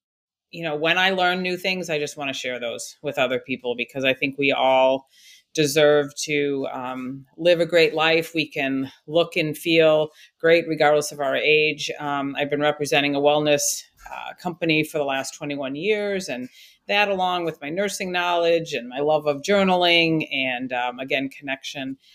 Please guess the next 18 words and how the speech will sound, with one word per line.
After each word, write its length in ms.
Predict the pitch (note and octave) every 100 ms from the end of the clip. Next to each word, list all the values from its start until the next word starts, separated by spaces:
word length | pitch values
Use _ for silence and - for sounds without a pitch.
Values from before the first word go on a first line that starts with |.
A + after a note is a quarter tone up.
| _
I'm 120 | E3+ F#3+
just 200 | D4+ -
all 260 | E3 F3
about, 400 | D#3+ D#3 D3 D3 -
again, 340 | - C3 A#2 - _ _ _
<clears throat> 720 | G#3 G#3+ G3 - - _ -
figure 180 | B3 A#3+
out 180 | A3+ G#3+
what's 160 | G#3+
possible, 680 | - F#3 F3+ F#3 F3 E3+ E3 - - - -
um, 260 | D#3 D3+
do 160 | D3+ F#3
things 300 | F3+ E3 D3
natural 720 | D3 C#3+ - D#3+ D3+ D3 C#3
and, 340 | D3 C#3 C3 C3+
um, 180 | C3+ C#3+
with 160 | D3
ease, 560 | E3 E3 D3 C#3 C#3